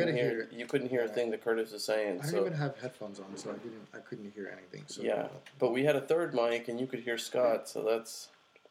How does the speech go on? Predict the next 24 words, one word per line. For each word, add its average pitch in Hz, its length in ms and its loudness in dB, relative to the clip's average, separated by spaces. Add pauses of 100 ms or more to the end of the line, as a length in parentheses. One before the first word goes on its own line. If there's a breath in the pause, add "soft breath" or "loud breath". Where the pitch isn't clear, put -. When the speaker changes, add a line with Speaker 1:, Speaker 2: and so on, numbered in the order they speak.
(720)
Speaker 2:
discouraging. 104 800 -10
Speaker 1:
Anyway, 110 500 2 (140)
so 117 320 4
I 117 220 4
recorded 139 540 0
a 123 100 2
second 139 560 0 (200)
solo 123 520 0
episode, 117 600 0 (1040)
and 110 600 -4 (640)
it - 60 -8
was 113 120 -4
only 123 220 4
a 113 60 -2
half 113 280 0
hour. 110 600 0
I 110 100 -2
was - 540 -10 (400)
sick - 360 -4
again. 113 360 0
I 110 60 -2
think 127 280 -6
I 110 80 0
had 117 180 -4